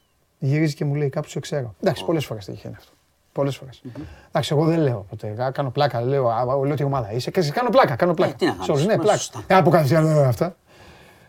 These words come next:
Speaker 1: Και τι μου λέει, ρε παιδιά; Μην το ακούσει ο ράπτης μόνο. Παιδιά, ήταν, είναι το απόλυτο μπουκέτο που έχω δεχθεί επαγγελματικά. Επαγγελματικά. Τέτοιο μπουκέτο δεν έχω ξαναδεχθεί. Μου λέει, "Σε θυμήθηκα. Σε έχω δει στο TikTok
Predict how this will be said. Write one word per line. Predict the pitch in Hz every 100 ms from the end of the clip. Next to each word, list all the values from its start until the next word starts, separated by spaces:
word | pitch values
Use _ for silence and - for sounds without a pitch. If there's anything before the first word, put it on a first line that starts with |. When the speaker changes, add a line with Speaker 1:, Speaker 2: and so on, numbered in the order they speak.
| _ _ _ _ _ _ _ _ _ _ -
Speaker 1:
Και | 180
τι | 226
μου | 220
λέει, | 208 180
ρε | 160
παιδιά; | 151 147 175 - _ _ _ - _ _ _ _
Μην | 190
το | 185
ακούσει | 180 -
ο | 175
ράπτης | 175 -
μόνο. | 143 139 139 _ _ _ _ _ _ _ _ _ - - -
Παιδιά, | 151 196 190 214
ήταν, | 208 175 147 -
είναι | 185 208
το | 196 165
απόλυτο | 139 202 214 170 170
μπουκέτο | 143 160 - 196 196 208
που | 185
έχω | 190 175
δεχθεί | 156 - 208 - -
επαγγελματικά. | 165 160 180 180 - 180 104 - _ -
Επαγγελματικά. | 147 147 160 147 - 120 - _ _
Τέτοιο | - 196 190
μπουκέτο | 165 147 208 202
δεν | 180
έχω | 165
ξαναδεχθεί. | 151 127 - 107 - - - - _ _ -
Μου | - 185
λέει, | 247
"Σε | -
θυμήθηκα. | 196 233 294 170 127 107 - _ _ _ _ _ _
Σε | - 262
έχω | 226 190
δει | 247
στο | - 180 -
TikTok | 262 - -